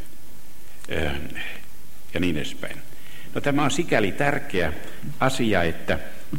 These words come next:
tuo, että syntiemme tähden, jotka olivat suuret, on temppeli hävitetty, eikä meillä ole uhria. Täällä on, ö, pari kertaa muutenkin se esillä rukouskirjassa.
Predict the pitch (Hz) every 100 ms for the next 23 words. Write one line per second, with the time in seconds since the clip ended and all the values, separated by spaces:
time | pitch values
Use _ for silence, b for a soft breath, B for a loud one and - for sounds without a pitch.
0 | - - 135 107 - 95 - 175 156 -
1 | 104 92 98 - 120 90 80 85 85 82
2 | - - 78 71 - - - B B B
3 | B B B - - 98 90 - - 113
4 | 95 87 78 - - - - - - 98
5 | 95 - 135 117 - 101 101 147 139 101
6 | 101 - 107 95 127 139 135 - 151 87
7 | 78 - 131 - B B B B B -
8 | 104 104 120 139 - 57 57 - - -
9 | - - - 110 107 117 101 110 107 135
10 | 95 87 76 87 113 - 104 98 87 92
11 | 87 85 78 143 135 95 80 -